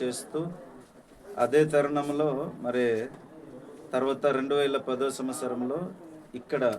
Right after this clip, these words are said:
ఇది తీనురాయి అనే గ్రామము, ఈ గ్రామంలో సేవకు, ఆ, సువార్తకు రావడం అనేది జరిగింది. సంఘస్థులు అలాగే సేవకులుగా మేము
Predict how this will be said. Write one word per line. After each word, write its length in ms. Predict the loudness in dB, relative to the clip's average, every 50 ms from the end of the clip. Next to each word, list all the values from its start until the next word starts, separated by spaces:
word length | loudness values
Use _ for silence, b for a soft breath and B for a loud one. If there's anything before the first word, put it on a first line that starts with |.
| -4 -12 -18 -20 -14 -14 -12 -12 -12 -6 -4
ఇది 220 | -4 -4 -4 -6
తీనురాయి 640 | -4 -4 -2 -2 -2 -2 0 0 2 2 2 2 2
అనే 200 | 2 2 0 0
గ్రామము, 760 | 0 0 0 0 0 0 -2 -4 -4 -6 -6 -6 -8 -4 -2
ఈ 160 | -2 -2 0
గ్రామంలో 720 | 0 2 2 2 2 2 0 -2 0 0 -2 -2 -2 -4
సేవకు, 640 | -4 -2 0 2 2 2 0 0 -2 -2 -2 -2 -4 -4 -8 -12 -14 -14 -14 -14 -12 -12 -12 -10 -8 -6
ఆ, 40 | -6
సువార్తకు 560 | -4 -2 2 4 4 4 4 0 -2 0 2
రావడం 320 | 4 4 4 4 4 2
అనేది 340 | 2 2 2 0 0 -2 -2
జరిగింది. 580 | -2 -2 -2 -2 -2 -2 -4 -2 0 0 0 0 -2 -8 -20 -20 -20 -20 -20 -20 -20 -20 -20 -20 -18 -18 -16 -12
సంఘస్థులు 760 | -6 -2 0 0 2 2 0 0 -2 -2 -2 -2 0 -2 -2 -2 -4 -6 -6 -8 -10 -10 -10 -12 -12 -10 -8 -2
అలాగే 540 | 0 2 2 4 4 4 4 4 4 2 0 -4 -8 -10 -10 -10 -10 -10 -10 -10 -8 -8 -4 0
సేవకులుగా 600 | 2 4 4 4 4 4 2 0 0 0 0 0
మేము 440 | 0 0 0 0 0 0 0 -2